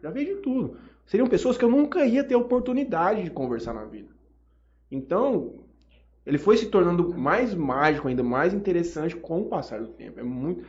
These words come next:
é por isso que eu falo, eu troco, o cara fala assim, "Porra, Matheus, ó, vem, tu, você troca tudo pra viver de interior cast, vai dar tanto, tanto, tanto." Não aqui em Jales, eu teria que ir pra São Paulo, que eu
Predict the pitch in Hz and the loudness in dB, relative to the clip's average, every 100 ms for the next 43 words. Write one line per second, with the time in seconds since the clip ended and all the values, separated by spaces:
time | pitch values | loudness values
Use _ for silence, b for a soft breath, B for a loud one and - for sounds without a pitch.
0 | B B B _ _ 143 180 240 339 - | B B B _ _ 6 8 8 6 8
1 | 143 117 160 - 180 185 - - - 143 | 10 12 10 10 4 4 0 -6 4 4
2 | 147 139 131 127 120 117 113 113 104 117 | 4 -2 -2 -2 0 0 2 2 0 -2
3 | 127 110 - - 117 131 - 160 123 - | -6 -10 -8 -6 -4 -2 2 2 2 2
4 | 143 143 139 120 117 117 117 120 135 117 | 2 4 2 0 0 0 0 0 0 0
5 | 120 123 131 117 117 117 - 139 143 139 | 0 2 4 2 0 -2 0 -2 0 -4
6 | 123 - 113 - b b b - 180 247 | -4 -4 -6 -6 b b b 2 4 4
7 | 262 196 123 110 113 123 127 143 147 175 | 2 4 4 4 4 0 0 0 2 2
8 | 175 123 131 143 139 135 | 0 0 0 -2 -4 -6